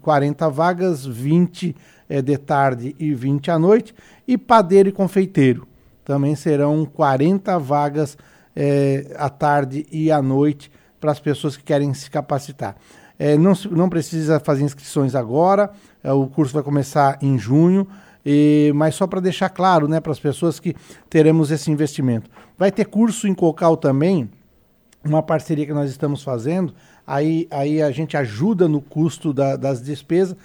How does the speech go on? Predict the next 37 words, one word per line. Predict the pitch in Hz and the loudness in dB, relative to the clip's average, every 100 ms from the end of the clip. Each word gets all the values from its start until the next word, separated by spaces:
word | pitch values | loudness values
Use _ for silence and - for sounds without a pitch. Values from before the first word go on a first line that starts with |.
| _ - | _ -8
é | 156 | -6
curso | 190 202 - | -4 -4 -6
técnico | - 208 226 202 202 208 | -2 0 0 -2 -4 -4
em | |
enfermagem, | 175 165 135 127 135 147 139 208 - _ _ _ _ | -4 -2 -2 -2 -4 -4 -6 -10 -14 _ _ _ _
nós | 135 131 | -8 -4
vamos | 139 139 139 | -2 -2 -4
ter | 151 143 | -2 0
à | 123 | 0
noite, | 120 131 175 - - _ _ _ _ - | 0 2 0 -2 -18 _ _ _ _ -8
e | 175 | -6
também | 175 196 175 202 | -2 0 0 -2
vem | 196 202 202 | 0 0 0
aí | 180 190 | -2 0
um | 196 | -2
curso | - 170 202 - 202 | -6 -6 -6 -4 -8
de | 170 - _ - | -8 -10 _ 0
cuidador | 262 269 214 175 143 190 175 | 2 4 2 2 0 0 0
de | 180 | -8
idosos. | 160 139 135 127 117 - - - _ _ _ _ _ _ _ | -2 2 6 6 2 -8 -20 -20 _ _ _ _ _ _ _
Aí | 131 131 151 | -6 -2 -2
esse | 147 196 | -4 -10
curso, | - 165 175 - _ _ _ - | -2 0 0 -8 _ _ _ -10
ah, | 165 160 165 160 | -2 0 0 -2
ah, | 156 | -4
vai | 135 160 | -2 -4
ter | 156 170 | 0 0
um | 160 | -2
custo, | 165 170 - 180 165 - | -4 -8 -2 2 2 0
ah, | 143 143 135 135 - | -4 -2 -4 -6 -10
baixo, | 135 156 226 - 151 | -6 -4 -6 -8 -6
né, | 139 165 | -6 -6
porque | - 165 | -8 -6
a | 151 | -6
gente | 156 151 | -6 -6
vai | 160 | -8
também | 156 151 | -4 -4